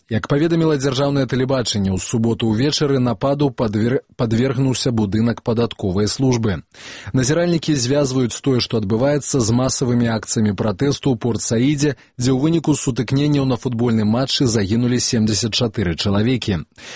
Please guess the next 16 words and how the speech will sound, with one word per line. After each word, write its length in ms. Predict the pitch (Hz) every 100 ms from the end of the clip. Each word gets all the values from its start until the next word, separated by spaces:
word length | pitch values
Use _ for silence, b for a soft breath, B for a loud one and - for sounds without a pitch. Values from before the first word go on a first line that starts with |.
| B B
Пратэстоўцы 640 | - 120 139 - 170 - 143
вінавацяць 560 | 139 127 131 - -
улады 320 | 123 127 143 139
ў 80 | 127
няздольнасці 640 | 120 104 123 139 131 - 127
забяспечыць 720 | 117 113 104 127 113 107 92
парадак 480 | 113 117 127 117 117
на 80 |
масавых 480 | 113 113 - 110 92
мерапрыемствах 880 | 110 104 90 107 120 143 - 147 - b -
і 80 | 131
тым 160 | 131 120
самым 320 | 143 143 131
прадухіліць 800 | 139 127 117 - 117 101 104 - -
крывапраліцце. 960 | 117 98 95 117 117 127 117 - 95 - B B B B
У 100 | 123